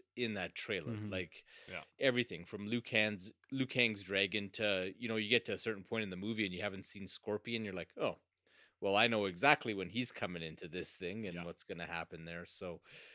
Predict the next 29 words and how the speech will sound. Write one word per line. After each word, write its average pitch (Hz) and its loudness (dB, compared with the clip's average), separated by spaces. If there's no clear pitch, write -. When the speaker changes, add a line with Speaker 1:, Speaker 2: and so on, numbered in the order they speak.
Speaker 1:
um, 131 2
uh, - -4
that 226 8
took - 0
away 196 8
from 180 -2
it 147 -2
a 139 2
little 175 4
bit, 185 2
but - 0
then, 139 4
you 165 0
know, 170 8
you 151 6
have 143 8
an 131 4
ice 143 8
clone 151 6
and 113 0
everything 123 -2
is 107 0
all 110 6
good 107 2
in 101 2
the 92 2
world. 117 2
Speaker 3:
<laughs> 202 2
Speaker 1:
So 117 4